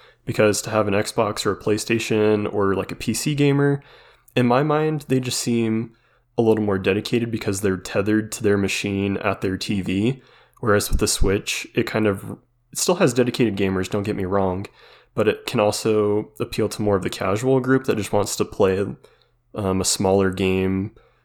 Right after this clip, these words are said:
handheld, like, while the T V's going or on the bus on their way to work or different things. And so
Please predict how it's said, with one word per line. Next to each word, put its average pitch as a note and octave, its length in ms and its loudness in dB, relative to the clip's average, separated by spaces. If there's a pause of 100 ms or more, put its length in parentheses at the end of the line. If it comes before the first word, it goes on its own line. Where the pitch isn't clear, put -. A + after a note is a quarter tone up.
(200)
handheld, G2 500 2
like, G2 160 2
while G#2 100 2
the F#2+ 80 -4
T G#2 220 -6
V's C#3 220 0
going C#3+ 540 2
or G2+ 240 0
on F#2+ 120 -2
the F#2+ 80 -4
bus G#2 340 0
on G#2 60 -6
their F#2+ 100 -2
way F#2 140 -2
to F2+ 80 -4
work C#3+ 500 0 (460)
or C3 80 2
different A#2+ 320 2
things. G#2 340 0
And G#2 100 -2
so G#2 500 0